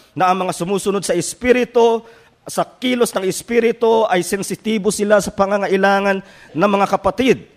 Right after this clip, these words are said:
Mga espiritual na pangangailangan, kahit pa yung pangangailangan sa panahon ng kahinaan, yan ay sinasaalang-alang ng mga sumusunod sa Espiritu. Nasa dako tayo kung saan binibigyang aplikasyon ni Pablo ang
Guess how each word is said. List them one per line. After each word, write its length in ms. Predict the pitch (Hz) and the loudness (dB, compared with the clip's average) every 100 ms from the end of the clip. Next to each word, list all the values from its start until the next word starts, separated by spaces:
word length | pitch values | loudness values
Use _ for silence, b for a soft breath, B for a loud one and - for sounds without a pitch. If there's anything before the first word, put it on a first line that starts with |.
| - | -6
Mga 160 | 139 160 | -2 -2
espiritual 640 | 165 - 175 170 180 196 | -4 -2 -2 0 2 2
na 80 | 196 | 4
pangangailangan, 880 | 190 196 190 175 185 208 214 220 214 | 2 2 2 2 4 2 4 2 2
kahit 320 | 170 180 - | 0 0 -2
pa 80 | 185 | -2
yung 100 | 180 | -2
pangangailangan 800 | - 170 170 170 165 185 196 202 | -2 -2 0 -2 2 4 4 0
sa 160 | 190 | 0
panahon 400 | - 175 175 196 | 0 4 6 6
ng 80 | 190 | 4
kahinaan, 800 | 185 180 175 196 220 233 226 226 B B B | 0 0 0 2 4 6 4 4 B B B
yan 160 | 185 220 214 | 4 4 4
ay 80 | 202 | 0
sinasaalang-alang 1300 | 208 208 220 196 208 202 - 254 277 262 185 196 - b b 160 | 2 2 4 4 6 4 4 4 4 4 2 0 -10 b b 0
ng 180 | 277 294 | 2 4
mga 560 | 220 180 170 170 170 - | 4 6 6 4 0 -4
sumusunod 560 | - 185 185 190 175 175 | -4 0 0 0 0 0
sa 160 | - 160 | 2 2
Espiritu. 800 | 156 - 170 170 165 135 - - b b | 2 2 6 6 6 2 0 -6 b b
Nasa 320 | 185 254 262 | 2 4 4
dako 320 | 214 214 196 | 6 6 4
tayo 400 | - 196 208 147 | 4 6 8 6
kung 160 | 156 160 | 4 2
saan 480 | - 160 180 175 156 | 2 6 8 6 4
binibigyang 480 | 170 190 175 170 175 | 4 4 4 4 4
aplikasyon 560 | 170 185 175 - 170 | 2 0 2 2 2
ni 80 | 165 | 2
Pablo 640 | - 208 190 208 208 202 - B B - | 4 6 6 6 4 4 -2 B B 4
ang 560 | 175 170 156 147 139 | 4 4 0 -2 -6